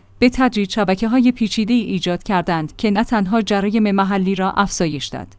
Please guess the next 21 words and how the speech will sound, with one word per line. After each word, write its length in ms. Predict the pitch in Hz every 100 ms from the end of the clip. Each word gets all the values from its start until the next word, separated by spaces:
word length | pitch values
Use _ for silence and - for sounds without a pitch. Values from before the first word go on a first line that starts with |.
| _
بلکه 300 | 240 240 285
فساد 380 | - 220 240 226
دولتی 460 | 247 202 202 - 247
را 100 | 220
نیز 220 | 214 196
به 100 | 180
شدت 420 | - 180 190 202
گسترش 500 | 202 185 190 165 156
داد. 200 | 151 131 - - - 208
در 160 | 208
مورد 340 | 220 226 240 240
قاچاق 500 | 226 196 226 220 240
سوخت 340 | - 254 -
نیز، 260 | 226 208 - - -
عواملی 480 | 220 226 214 208 208
مانند 400 | 185 180 180 202
دسترسی 640 | 196 202 - 226 - 269
آسان 420 | - 190 247 233
به 140 | 208 185
منابع 480 | 185 185 185 190
سوخت، 420 | 190 - 240 233